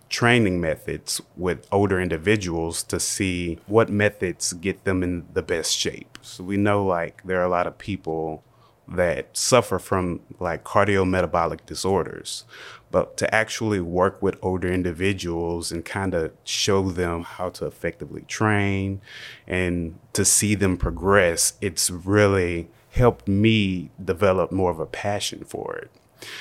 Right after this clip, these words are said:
And as far as my, uh, studies go, right now I'm currently working on a method to where we can exercise train fruit flies.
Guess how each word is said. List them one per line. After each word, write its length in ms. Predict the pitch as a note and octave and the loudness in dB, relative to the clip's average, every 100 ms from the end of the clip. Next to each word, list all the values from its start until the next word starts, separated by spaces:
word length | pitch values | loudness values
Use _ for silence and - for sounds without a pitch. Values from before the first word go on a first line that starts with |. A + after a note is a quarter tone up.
| - - - | -16 -18 -6
And 160 | - A2+ | 2 4
as 160 | A2 - | 4 6
far 380 | A#2 A#2 A2 | 8 8 8
as 220 | G#2 G2 G2 | 6 2 0
my, 580 | F#2 F#2 G2 A#2 C3 | 2 4 4 2 0
uh, 320 | - F2 E2 D#2 | -2 0 2 0
studies 520 | - E2 E2 - - | -2 -4 -4 -6 -8
go, 300 | - - - | -4 -4 -4
right 300 | F2+ F#2 D#2 | 2 2 4
now 260 | G2+ B2 C#3 | 4 4 4
I'm 100 | B2 | 2
currently 840 | - G#2 F2+ - - F2+ F2+ F2 - - | 2 2 2 0 -4 -2 -2 -4 -8 -4
working 400 | F2+ F#2 F#2 F#2 | 0 2 0 -2
on 520 | F2 F2 E2+ E2+ D#2+ - _ _ _ _ _ | 0 0 -2 -4 -8 -14 _ _ _ _ _
a 60 | F#2+ | 0
method 480 | F#2+ F2+ - E2 C2+ - | 2 0 0 -4 -4 -8
to 140 | - G2 | -4 0
where 400 | F#2+ F2+ F2 E2+ | 2 2 2 -2
we 220 | E2 G#2 | 0 0
can 300 | - F#2 - | 0 -2 -2
exercise 720 | F#2 - F#2 - F2 D#2+ - | -4 -4 -2 2 2 2 -2
train 560 | - F#2 E2+ D#2+ D#2+ - _ _ | -4 -4 -2 -4 -6 -12 _ _
fruit 340 | - E3 D#3+ | 2 6 6
flies. 600 | - E2+ - G1+ - - | 2 0 0 -2 -6 -8